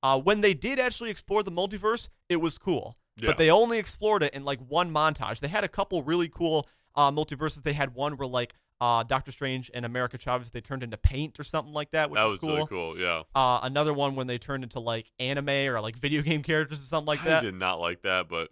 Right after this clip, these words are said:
Speaker 1: Oh,
Speaker 2: you know,
Speaker 1: really?
Speaker 2: yeah,
Speaker 1: Oh.
Speaker 2: I hated that.
Speaker 1: Okay, I thought that was cool, but they only did that for, like, maybe a minute or two, and then
Speaker 2: Yeah.
Speaker 1: they just explored, like,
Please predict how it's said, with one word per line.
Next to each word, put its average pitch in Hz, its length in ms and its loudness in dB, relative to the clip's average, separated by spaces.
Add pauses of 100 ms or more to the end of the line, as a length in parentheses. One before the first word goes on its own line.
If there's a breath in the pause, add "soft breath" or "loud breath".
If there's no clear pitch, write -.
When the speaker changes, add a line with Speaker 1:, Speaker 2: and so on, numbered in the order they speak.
Speaker 1:
Oh, 208 120 6
Speaker 2:
you 175 60 6
know, 175 40 4
Speaker 1:
really? 330 300 4
Speaker 2:
yeah, 135 220 2
Speaker 1:
Oh. - 20 2
Speaker 2:
I 95 180 2
hated 85 360 -8
that. 80 300 -4
Speaker 1:
Okay, 131 360 -4
I 156 120 4
thought 214 200 4
that 196 120 6
was 175 140 -2
cool, 190 360 0 (120)
but 196 120 2
they 220 120 2
only 302 240 0
did 254 200 -8
that 196 200 0
for, 185 100 -14
like, 170 220 -4
maybe 220 580 -6
a 120 140 -2
minute 151 500 -4
or 127 120 -6
two, 117 400 -10 (200 soft breath)
and 160 160 -4
then 214 180 0
Speaker 2:
Yeah. 208 60 -6
Speaker 1:
they 190 120 0
just 170 200 -6
explored, 175 500 -2
like, 147 120 -2